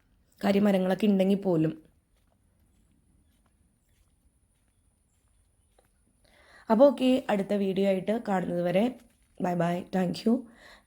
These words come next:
വീഡിയോ കണ്ട് ഇഷ്ടമാവുകയാണെങ്കിൽ ചാനൽ ഒന്ന് കയറി നോക്കുക. ഉം, പലതരം വീഡിയോസ് നമ്മൾ ഇതിലിടാറുണ്ട്, സോങ്സ് ഇടാറുണ്ട്, ആ, കുക്കിംഗ് ഉണ്ട്, ട്രാവൽ വ്ളോഗ്സ് ഉണ്ട്. കണ്ടിഷ്ടമാണെങ്കിൽ മാത്രം സബ്സ്ക്രൈബ് ചെയ്യുക.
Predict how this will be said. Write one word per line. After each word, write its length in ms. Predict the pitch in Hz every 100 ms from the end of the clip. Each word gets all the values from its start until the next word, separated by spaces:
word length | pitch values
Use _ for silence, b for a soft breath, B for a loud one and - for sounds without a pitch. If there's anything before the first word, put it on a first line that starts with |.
| 208
വീഡിയോ 260 | 202 208
കണ്ട് 160 | 208 190
ഇഷ്ടമാവുകയാണെങ്കിൽ 840 | 196 214 202 196 196 202 247 320 B B B -
ചാനൽ 300 | 190 196 190
ഒന്ന് 280 | 190 196 196
കയറി 160 | 196 180
നോക്കുക. 640 | 185 180 170 208 269 - B B B -
ഉം, 800 | 190 185 175 170 175 175 175 175 B B B B B 208
പലതരം 360 | 214 208 208
വീഡിയോസ് 400 | 214 190 185 180
നമ്മൾ 180 | 190 185
ഇതിലിടാറുണ്ട്, 520 | 185 175 175 175 175
സോങ്സ് 420 | 175 180 175 170
ഇടാറുണ്ട്, 540 | 196 180 170 165 165 170 B B B B B B
ആ, 280 | - 180 175
കുക്കിംഗ് 520 | 170 214 208 202 190 -
ഉണ്ട്, 360 | 190 175 170 170 -
ട്രാവൽ 240 | 190 170
വ്ളോഗ്സ് 340 | 165 175 -
ഉണ്ട്. 280 | 185 170 180 - B B B 202
കണ്ടിഷ്ടമാണെങ്കിൽ 960 | 202 202 214 202 196 196 208 269 - - -
മാത്രം 420 | 196 185 202 262
സബ്സ്ക്രൈബ് 520 | - 220 - 180 170 160
ചെയ്യുക. 200 | 170